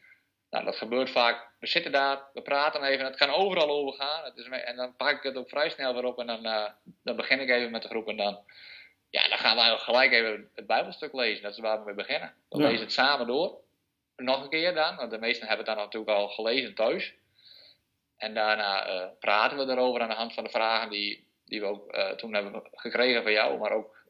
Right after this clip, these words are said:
Speaker 1: eh, ja, nou, het lo-, het loopt op een gegeven moment gewoon automatisch.
Speaker 2: Ja.
Speaker 1: Ik hoef, ik hoef die vragen ook niet meer te stellen. Het gaat gewoon, "Oh, ik heb dit gezien. Oh, en ik lees het zo. Oh ja, ik heb het ook zo bekeken." En er ontstaat een gesprek uit. En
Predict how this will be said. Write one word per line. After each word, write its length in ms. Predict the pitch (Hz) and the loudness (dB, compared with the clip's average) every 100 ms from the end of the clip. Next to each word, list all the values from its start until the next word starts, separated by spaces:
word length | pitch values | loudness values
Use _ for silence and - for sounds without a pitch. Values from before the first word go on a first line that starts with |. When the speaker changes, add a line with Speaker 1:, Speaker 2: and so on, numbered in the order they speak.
| _ | _
Speaker 1:
eh, 340 | 107 101 95 90 - _ _ | -2 0 0 -2 -8 _ _
ja, 160 | - 98 | -2 -2
nou, 200 | 92 - | -2 -6
het 80 | - | 0
lo-, 180 | 117 - | 0 0
het 140 | 110 | -6
loopt 240 | 127 143 135 | 0 0 0
op 80 | |
een 60 | - | -2
gegeven 160 | 123 120 | 0 0
moment 200 | 113 - | -4 -4
gewoon 180 | 120 | -6
automatisch. 800 | - 117 107 110 113 113 82 - - | -2 -4 -2 -2 -2 -2 -4 -6 -4
Speaker 2:
Ja. 160 | 123 | -2
Speaker 1:
Ik 60 | 107 | 0
hoef, 160 | 120 | 0
ik 100 | - | -4
hoef 100 | - | -2
die 120 | 123 120 | 0 2
vragen 380 | 123 131 123 | 4 6 6
ook 60 | 117 | 4
niet 120 | 123 | 0
meer 100 | 113 | -10
te 60 | 107 | -12
stellen. 260 | - 117 | -4 -2
Het 100 | 98 | -2
gaat 220 | - 110 110 | -2 -2 -2
gewoon, 260 | 107 107 - _ _ _ | -4 -6 -10 _ _ _
"Oh, 200 | - 117 | 0 0
ik 80 | 113 | 0
heb 160 | 151 | -2
dit 160 | 165 180 | -2 -4
gezien. 360 | 151 107 92 | -4 -4 -4
Oh, 100 | - | -6
en 60 | 139 | -4
ik 100 | 147 | -2
lees 220 | 151 143 | 2 2
het 100 | 127 | 2
zo. 340 | - 160 110 - - | 0 0 -2 -8 -6
Oh 160 | 95 | 0
ja, 240 | 123 135 87 | 4 2 0
ik 180 | 101 | -6
heb 100 | 123 | -8
het 140 | 123 127 | -10 -8
ook 140 | 165 | -6
zo 200 | - 139 | -2 -2
bekeken." 520 | 107 98 95 92 90 - - - - - | -2 -2 -2 -2 -6 -10 -18 -20 -18 -18
En 220 | - 110 | -6 0
er 80 | 117 | 0
ontstaat 360 | 120 147 139 | 2 2 2
een 60 | 131 | 2
gesprek 360 | 113 - 151 | -4 0 0
uit. 220 | 165 170 | 0 -4
En 60 | 190 | -6